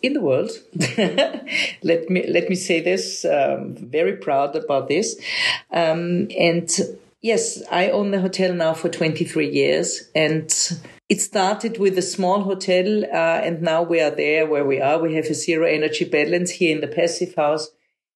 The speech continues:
We started with thirty-nine rooms, and now we have ninety-one. I'm fully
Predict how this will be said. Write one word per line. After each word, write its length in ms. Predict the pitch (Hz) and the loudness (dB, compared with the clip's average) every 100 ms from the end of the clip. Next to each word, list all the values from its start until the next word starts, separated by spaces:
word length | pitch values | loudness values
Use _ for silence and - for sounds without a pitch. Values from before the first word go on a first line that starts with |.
| _ _ | _ _
We 720 | 185 185 175 165 165 - - | 0 2 2 0 0 -2 -6
started 560 | - - 165 156 180 170 | -10 -2 0 2 0 0
with 220 | 170 - | -2 0
thirty-nine 560 | 170 165 175 156 143 139 | -2 0 -2 0 0 0
rooms, 340 | 151 156 160 | 0 0 -2
and 140 | 170 151 | -2 0
now 180 | 139 | 0
we 220 | 139 143 143 | 2 0 0
have 300 | 139 131 - | -2 -2 -2
ninety-one. 800 | 139 139 135 139 139 165 190 - _ _ _ _ | 0 0 -2 -2 2 2 0 -4 _ _ _ _
I'm 280 | - 175 180 | -2 0 0
fully 960 | 180 - 233 226 214 196 196 190 190 | -4 -4 0 2 2 2 2 0 -4